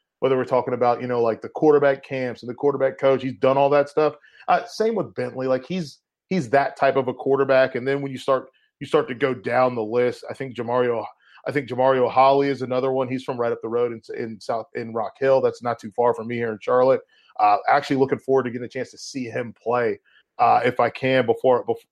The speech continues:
if I, if I can this season. He's a wide receiver that's super dynamic. I think his speed is just absolutely off the charts and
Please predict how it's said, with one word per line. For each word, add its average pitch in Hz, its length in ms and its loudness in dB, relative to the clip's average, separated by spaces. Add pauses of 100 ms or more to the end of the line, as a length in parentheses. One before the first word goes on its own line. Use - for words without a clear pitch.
(100)
if 117 140 -6
I, 127 180 0
if 127 140 0
I 120 80 2
can 143 320 0
this 117 160 -6
season. 107 320 -6 (320)
He's 151 240 0
a 147 40 4
wide 135 240 6
receiver 131 380 -2
that's 120 280 -4
super 147 240 -4
dynamic. 117 540 -4
I 113 60 -4
think 120 180 -12
his 107 200 -10
speed 123 340 -6
is 110 120 -8
just 101 200 -12
absolutely 113 380 -4
off 107 180 -4
the 98 80 -14
charts 123 380 2
and 110 140 -8